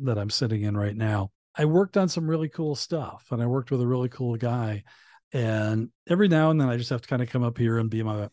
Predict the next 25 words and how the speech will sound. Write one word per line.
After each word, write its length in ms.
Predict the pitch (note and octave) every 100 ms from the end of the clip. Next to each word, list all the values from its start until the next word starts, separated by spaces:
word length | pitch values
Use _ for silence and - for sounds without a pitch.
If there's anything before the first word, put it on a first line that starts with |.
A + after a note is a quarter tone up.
| -
by 100 | A2+
myself 640 | A2 G#2 - G2+ G#2 -
and 120 | A2 G#2
just 180 | A2+
pop 240 | - A2+ G2+
some 160 | -
music 400 | G#2+ G#2+ G#2+ G#2+
on. 280 | G#2+ G2+ G2 - - - - _ -
And 340 | B2 A#2 A2+
Someone 280 | - D3+ D#3
Put 120 | D#3+
Your 120 | B2+
Hand 340 | A2+ A#2+ A#2+ A#2
Out 240 | A2+ A2+
and 140 | A#2+ G#2+
For 240 | B2+ G#2+
All 140 | G2+ G2+
Time 440 | A#2 A2 G2+ F#2+
are 80 | G2
just 280 | A2+ G#2 -
two 160 | B2
of 60 | G#2
my 120 | G2+
go-to 440 | G2 G#2 G2 A2
songs 640 | G2+ - C#3+ B2+ G#2+ G#2